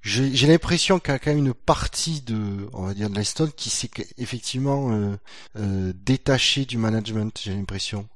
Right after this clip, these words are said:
Pas, c'est pas une grosse scission, mais, euh, effectivement, au début, je pense que le management, euh, aurait plus, euh, mis en avant le nom de Lotus, et donc le passé de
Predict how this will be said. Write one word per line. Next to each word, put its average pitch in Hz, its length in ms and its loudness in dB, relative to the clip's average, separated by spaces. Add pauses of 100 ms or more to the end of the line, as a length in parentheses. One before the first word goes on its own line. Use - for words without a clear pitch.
Pas, 90 220 -2
c'est - 100 -8
pas 104 100 -2
une 104 100 0
grosse 107 220 -2
scission, 147 500 2
mais, 104 340 0
euh, 95 40 -4 (400)
effectivement, 143 600 4
au 123 60 6
début, 117 240 -2
je 123 80 -2
pense 120 240 -2
que - 80 -8
le 107 80 0
management, 113 540 2
euh, 98 140 -2
aurait 101 260 -2 (160)
plus, 143 400 -2
euh, 95 280 -4 (160)
mis 123 200 8
en 127 100 10
avant 123 240 8
le 117 140 6
nom 113 180 4
de 107 60 2
Lotus, 143 580 -4
et 95 80 -4
donc 98 260 0
le 101 60 -4
passé 131 480 0
de 92 380 -8